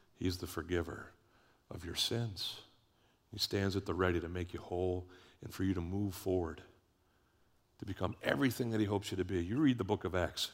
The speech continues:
Peter did okay. He wasn't perfect, but he did okay. Why? 'Cause he was strong? Because he was great? No. Because he figured out,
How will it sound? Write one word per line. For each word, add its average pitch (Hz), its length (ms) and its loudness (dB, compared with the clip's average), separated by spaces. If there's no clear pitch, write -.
Peter 175 220 0
did 110 180 8
okay. 82 420 0
He 123 80 -4
wasn't 139 240 6
perfect, - 400 10
but - 80 -8
he 151 120 -4
did 123 200 -2
okay. - 540 -10
Why? 120 220 2
'Cause - 180 -4
he 113 140 4
was 120 120 4
strong? 135 380 4
Because 101 320 -2
he 127 80 -2
was 131 160 2
great? 127 260 -2
No. 151 240 2
Because 92 260 -2
he 90 60 -4
figured 95 320 4
out, 82 260 0